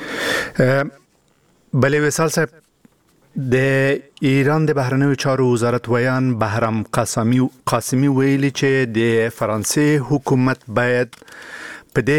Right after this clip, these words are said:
هیواد کې د ایران د سفارت د خوندي کولو لپاره له ټولو امکاناتو څخه کار اخیستی وای. د ایران ایرنا رسمي خبري اژانس د قاسمي له خولې خبر ورکوي چې ویلي دي په خواشینۍ سره د فرانسې پولیس هغه څه چې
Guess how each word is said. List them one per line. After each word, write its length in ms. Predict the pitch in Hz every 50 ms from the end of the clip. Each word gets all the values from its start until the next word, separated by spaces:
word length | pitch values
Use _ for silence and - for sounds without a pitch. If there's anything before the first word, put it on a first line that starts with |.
| 143 139
هیواد 260 | 143 139 135 135 - - -
کې 120 | 139 131 127 120 110
د 40 | 120 120 120 120 120 - - _ 156 120 113
ایران 360 | 110 110 101 123 127 123 117 104
د 200 | 107 107 101 98 - -
سفارت 500 | 120 - - 107 104 107 - _ - 226 131 107
د 100 | 113 110 -
خوندي 240 | - - 110 104 104 -
کولو 280 | - 110 104 110 98 101 104 104
لپاره 260 | 98 - 117 104 101 104
له 120 | 101 - -
ټولو 220 | 160 151 139 135
امکاناتو 420 | 107 104 - 113 110 104 - - -
څخه 140 | 113 110 104 -
کار 180 | 120 101 98 92
اخیستی 380 | 87 - - - 120 101 104 107
وای. 160 | 120 131 135 156 - _ _ - - - - - - - - - - -
د 100 | 123 123 123 135 135
ایران 320 | 120 120 123 123 123 131 135 - 151 127
ایرنا 400 | 123 120 110 107 107 120 123 127 127 131 135 139 - 151 110
رسمي 340 | 113 120 110 - - 131 113 -
خبري 240 | 123 107 113 113 110 110
اژانس 340 | 107 101 107 110 107 98 - 123
د 100 | 113 104 - -
قاسمي 360 | - 113 - - 123 117 120 110
له 140 | 104 101
خولې 240 | - 113 107 107 -
خبر 260 | - 113 101 107 107 110
ورکوي 300 | 107 - - 117 110 104
چې 120 | - - 113 104
ویلي 340 | 104 101 104 104 110 110 104
دي 60 | 110 107 - - - - - - - -
په 180 | 120 117 117 113
خواشینۍ 380 | - 127 120 - - 147 143 135
سره 160 | - 135 131 120
د 140 | 127 120 117 -
فرانسې 480 | - 113 110 104 - - 139 123 107 - -
پولیس 280 | 110 95 104 98 - - - -
هغه 180 | 123 113 107 110 -
څه 120 | 120 - -
چې 360 | 127 113 113 - - 123 -